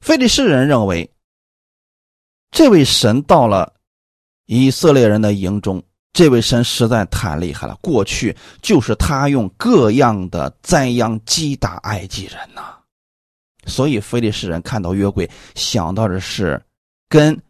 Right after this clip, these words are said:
以色列百姓立约的那位主。可以色列百姓却没有这么相信呢，这是多么有讽刺意味的事情啊！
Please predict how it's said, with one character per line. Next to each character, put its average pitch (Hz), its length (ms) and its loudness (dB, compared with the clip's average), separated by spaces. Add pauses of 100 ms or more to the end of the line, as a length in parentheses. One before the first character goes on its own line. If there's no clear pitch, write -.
(240)
以 143 240 2
色 - 180 -2
列 165 200 4
百 92 320 -2
姓 127 280 -2 (120)
立 185 580 -2
约 170 400 0
的 - 320 -8 (160)
那 110 400 -2
位 76 200 -4
主。 - 220 -10 (1600)
可 - 180 0
以 101 180 -4
色 98 160 -6
列 113 140 -2
百 78 140 -8
姓 117 180 -8
却 - 180 -12
没 101 140 -10
有 117 140 -12
这 - 160 -14
么 76 180 -14
相 - 300 -14
信 - 280 -12
呢， - 60 -20 (420)
这 - 120 -4
是 156 100 -2
多 226 300 2
么 165 160 4
有 120 180 2
讽 90 500 -6
刺 - 320 -6
意 101 280 -6
味 87 180 -4
的 78 160 -8
事 - 320 -10
情 - 180 -12 (120)
啊！ - 60 -20